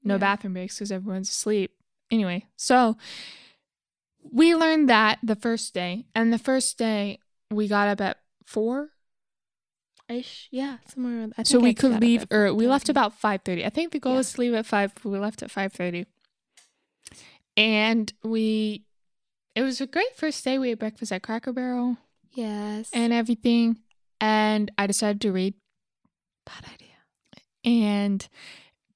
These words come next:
Speaker 1: I don't know if it was the new vehicle. Reading on the road probably had something to do with it.
Speaker 2: <laughs>
Speaker 1: Um, but I got a massive migraine. Like,
Speaker 2: Debilitating
Speaker 1: sick.
Speaker 2: migraine.
Speaker 1: Debili-, where I, usually I would go to bed with a hot compress.
Speaker 2: Yeah.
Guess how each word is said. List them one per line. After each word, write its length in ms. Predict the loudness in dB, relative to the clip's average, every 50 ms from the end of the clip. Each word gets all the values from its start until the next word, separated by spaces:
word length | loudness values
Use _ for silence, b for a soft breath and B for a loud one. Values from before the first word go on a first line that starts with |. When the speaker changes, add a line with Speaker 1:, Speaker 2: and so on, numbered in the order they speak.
| _ _ _ _ _ _ 0
Speaker 1:
I 120 | 2 4 6
don't 100 | 6 6
know 100 | 4 4
if 100 | 2 0
it 80 | -2
was 160 | -4 -4 -4 -4
the 60 | -4
new 300 | -4 -4 -2 -4 -4 -4
vehicle. 1200 | -2 0 2 2 2 2 0 -2 -4 -2 0 2 2 2 4 4 4 4 2 2 0 -2 -4 -6 -12 _ _ _ _ _ _ _ _ _ _ _ _ _ _ _ _ _ _ _ _ _ 0
Reading 260 | 2 4 4 4 4
on 120 | 4 4
the 60 | 4 4
road 200 | 4 4 4 4
probably 280 | 4 2 4 4 2 2
had 100 | 2 0
something 380 | 0 0 2 4 4 4 4
to 80 | 4 4
do 60 | 2
with 180 | 2 2 2 2
it. 280 | 2 4 4 2 2 0 -2
Speaker 2:
<laughs> 280 | -4 -6 -6 -2 2
Speaker 1:
Um, 340 | 4 6 6 6 6 4 2
but 140 | 4 4 4
I 220 | 6 6 6 4
got 280 | 4 4 6 6 6 4
a 220 | 4 2 2 2
massive 1200 | 2 2 2 0 0 2 2 4 4 4 4 4 2 0 -2 -2 -2 -4 -4 -4 -6 -8 -12 -16 -20 -20 _ _ _ _ _ -6
migraine. 560 | -4 -2 -2 -4 -4 -6 -8 -8 -8 -8 -10 _ _ _ _ -2
Like, 340 | 2 2 2 2 2 -2 -6
Speaker 2:
Debilitating 560 | -2 0 2 4 4 4 2 2 2 2 2
Speaker 1:
sick. 260 | 4 4 4 4 2
Speaker 2:
migraine. 500 | 2 -2 -2 -2 -4 -6 -8 -10 -10 -6 -4
Speaker 1:
Debili-, 400 | -2 0 2 2 2 2 0 0
where 180 | 2 4 6 6
I, 80 | 6 6
usually 460 | 4 4 4 4 4 4 4 2 2
I 120 | 2 2 0
would 100 | 0 0
go 80 | 0 0
to 60 | 0
bed 200 | 0 0 -2 -2
with 100 | -2 -4
a 20 |
hot 160 | -4 -6 -8 -8
compress. 480 | -6 -4 -4 -4 -4 -8 -14 -14 -14
Speaker 2:
Yeah. 160 | -14 -12 -12